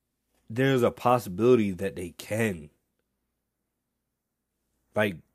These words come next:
those opportunities and that, and that lane of income, that lane of career path is available, is available to them. If I said something like that to my mom and dad, they would have looked at me like I was stupid. Like,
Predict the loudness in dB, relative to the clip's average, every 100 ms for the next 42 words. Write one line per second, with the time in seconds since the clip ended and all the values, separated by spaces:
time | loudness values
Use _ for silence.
0 | _ 4 4 2 2 0 0 -6 -4 -2
1 | 0 0 -2 _ _ _ -8 -6 -2 4
2 | 4 4 -4 _ _ _ _ _ _ _
3 | -8 -6 -6 -2 2 2 0 _ _ -12
4 | -4 -2 0 0 -2 -6 _ -6 -4 -4
5 | -2 -2 -4 -2 -2 0 -2 -4 -4 -4
6 | -6 -10 _ _ _ _ -10 -8 -4 -2
7 | -2 -2 -2 -2 -4 _ _ _ _ -4
8 | -2 -6 2 4 4 0 -6 -10 -10 -8
9 | -8 -4 2 2 0 -12 -14 -14 -18 -20
10 | _ 2 2 2 0 -2 -2 -2 -4 -2
11 | 0 0 -2 -6 -4 -4 -4 -6 -4 -4
12 | -2 -4 -4 -4 -2 -2 -2 -4 -2 -2
13 | 0 -2 -4 -14 -10 -10 -8 -12 -14 -14